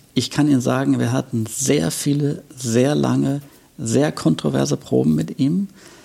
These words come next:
Und am Ende hat er uns in die Spur gekriegt, sagen wir mit knallhartem Tempo einhalten, Artikulation,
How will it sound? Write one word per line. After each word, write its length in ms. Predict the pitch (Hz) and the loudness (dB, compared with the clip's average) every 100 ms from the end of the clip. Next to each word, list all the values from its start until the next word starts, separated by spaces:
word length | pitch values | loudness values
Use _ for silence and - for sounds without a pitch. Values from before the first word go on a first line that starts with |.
| - - _ _ _ _ _ - | -20 -20 _ _ _ _ _ -2
Und 240 | 131 127 - | -2 -2 -4
am 160 | 131 | -4
Ende 360 | 147 147 151 131 | 2 2 4 2
hat 220 | 143 143 - | 0 -4 -2
er 260 | 135 123 | 0 2
uns 240 | 143 147 - | 2 2 2
in 140 | 147 | 0
die 80 | 151 | 0
Spur 340 | - 156 151 | 0 2 2
gekriegt, 540 | 160 - 202 208 - - | 2 -4 -4 -6 -8 -10
sagen 220 | - 117 | -4 -2
wir 80 | 120 | 0
mit 400 | 113 120 - - - _ _ _ _ _ _ | 0 -2 -4 -14 -20 _ _ _ _ _ _
knallhartem 1080 | - 131 127 123 123 123 123 120 120 113 117 - - - _ _ _ _ - - | 0 2 2 2 2 0 0 2 2 2 -2 -10 -20 -20 _ _ _ _ -20 -6
Tempo 600 | - 156 147 - 151 143 | 0 2 0 2 2 2
einhalten, 1000 | - 135 135 123 135 135 135 127 127 - - - _ | 0 -2 0 -2 -2 -2 -2 -2 -2 -2 -10 -20 _
Artikulation, 1400 | - 139 143 147 - 147 131 131 - - 131 131 131 127 | -2 -2 -2 -4 -2 -2 -2 -4 -4 -2 0 2 2 0